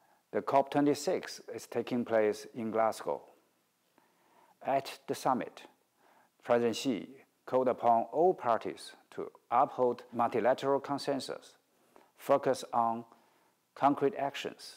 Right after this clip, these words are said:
and accelerate green transition. In our united action to tackle climate change and protect the planet,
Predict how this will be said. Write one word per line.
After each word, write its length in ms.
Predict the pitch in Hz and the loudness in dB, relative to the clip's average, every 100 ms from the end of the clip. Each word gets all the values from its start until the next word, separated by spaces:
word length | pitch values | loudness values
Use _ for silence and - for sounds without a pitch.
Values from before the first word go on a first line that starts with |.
| - _ _ - | -20 _ _ -12
and 160 | 107 98 107 | -10 -8 -10
accelerate 720 | - - 147 139 90 - - _ _ _ - | -8 0 2 2 -2 -4 -14 _ _ _ -2
green 280 | 117 120 | 0 2
transition. 540 | 120 120 104 101 - - _ _ _ _ _ _ _ _ _ _ - - | 0 -4 -4 -4 -6 -14 _ _ _ _ _ _ _ _ _ _ -16 -4
In 80 | 117 | -2
our 240 | 101 90 | 0 -2
united 560 | 90 87 107 127 135 - - _ - | -4 -2 2 2 2 0 -14 _ -2
action 500 | 127 - - 127 127 - _ _ _ _ _ _ | -2 -2 -6 -6 -6 -12 _ _ _ _ _ _
to 260 | - 101 85 - | -8 -6 -6 -2
tackle 320 | 123 120 127 | 0 0 -2
climate 400 | 107 113 107 95 | 2 2 2 -4
change 460 | - 90 - - - _ _ _ _ | -8 -10 -10 -12 -12 _ _ _ _
and 200 | 101 92 | -10 -8
protect 540 | - 90 - 131 - - - | -8 -6 0 0 -2 -12 -10
the 100 | 127 | -8
planet, 480 | 135 120 92 - | -4 -4 -4 -12